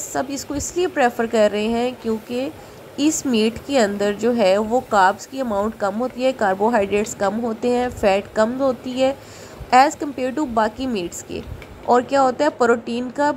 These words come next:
बहुत ज़्यादा इसके अंदर source होता है। इंशाल्लाह मैं आपके साथ हर किस्म की recipes discuss करूँगी, even keto diet plans भी मेरे plan में शामिल हैं। लेकिन अभी आप फ़िलहाल जो खाने के basic rule हैं वो आपको आने चाहिए। After three minute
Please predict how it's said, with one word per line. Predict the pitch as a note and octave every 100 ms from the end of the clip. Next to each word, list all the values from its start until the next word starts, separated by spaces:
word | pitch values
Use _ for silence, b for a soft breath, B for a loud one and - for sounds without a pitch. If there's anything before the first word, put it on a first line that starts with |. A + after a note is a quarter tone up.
| A#3+
बहुत | A3 C#4 C#4
ज़्यादा | G#3 A3 G3+ F#3+ C4
इसके | C#4 - B3
अंदर | A3 G#3+
source | G#3+ G3 F#3+ G3+
होता | F#3 F3
है। | G3 - - - - - - - -
इंशाल्लाह | - A3+ A3
मैं | B3+
आपके | A#3 - B3
साथ | A#3+ A3+
हर | A3+ A3
किस्म | A3+ B3 B3+
की | C4
recipes | A#3 G#3+ - A#3+ A3
discuss | A#3 - B3
करूँगी, | B3 A3 A3+ A#3+ B3 -
even | A3 G#3+ A3+
keto | A3 A3
diet | A3 G#3 G#3
plans | G#3+ G3+ G#3 G#3+ -
भी | A3
मेरे | B3 B3+
plan | A#3+ A3 G#3+
में | A3
शामिल | A#3 G#3+ G3 G#3
हैं। | A3 C#4+ B B B B -
लेकिन | A3 A#3+ -
अभी | G#3+ G3+ C4
आप | A#3+ A3 - -
फ़िलहाल | B3+ C4 A#3+ G3+ G3+
जो | A3
खाने | A3 G3+ G#3+ G#3+
के | A#3
basic | G#3+ G#3 A3+ C4+ -
rule | A3 A3
हैं | A3+
वो | G#3+ G#3+
आपको | G3+ -
आने | G3+ G3 A3
चाहिए। | A#3 A3+ A3+ B3 B B G#3+
After | A3+ - C4+
three | - C4+ C4
minute | C4+ C4